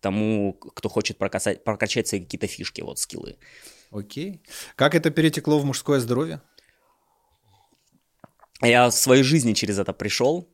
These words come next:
Speaker 1: то есть у меня был, эм, этап в спецназе, когда я работал когда-то давно, я пять лет работал там, и у меня был промежуток времени, когда я просто, ну, начал физически и морально уставать очень сильно. То есть у меня реально, я приходил домой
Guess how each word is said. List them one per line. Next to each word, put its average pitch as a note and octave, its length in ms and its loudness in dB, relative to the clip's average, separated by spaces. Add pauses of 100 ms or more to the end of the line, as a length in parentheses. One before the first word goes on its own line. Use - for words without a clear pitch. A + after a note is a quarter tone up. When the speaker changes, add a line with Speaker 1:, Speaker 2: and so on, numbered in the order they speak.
(100)
Speaker 1:
то G#2+ 80 -2
есть G2 200 -4
у - 20 -4
меня A2 220 2
был, G#2+ 380 0
эм, G2 520 -4 (480)
этап B2 280 0
в - 40 -10
спецназе, G#2 460 -4
когда F#2 260 -4
я G2 60 0
работал B2+ 360 -2
когда-то F#2+ 340 -8
давно, G2 380 -6 (120)
я F#2+ 160 -6
пять - 200 -6
лет G2 160 -2
работал A#2+ 340 -2
там, G2+ 240 -6 (720)
и G#2 460 0
у G2 40 -4
меня A2 160 -2
был G#2+ 160 0
промежуток G#2 460 -4
времени, A#2+ 300 0
когда G2+ 480 0 (960)
я A2 180 0
просто, A#2 460 2
ну, B2 220 -2
начал A2+ 320 0
физически A#2+ 560 -6
и - 20 -6
морально G#2 380 0
уставать F#2+ 420 -4
очень G2 200 -12
сильно. - 340 -12 (180)
То - 100 -2
есть - 180 -4
у G#2+ 60 -6
меня A2 380 2 (120)
реально, A#2 340 4
я G#2 160 2
приходил A#2 500 -4
домой G#2+ 380 0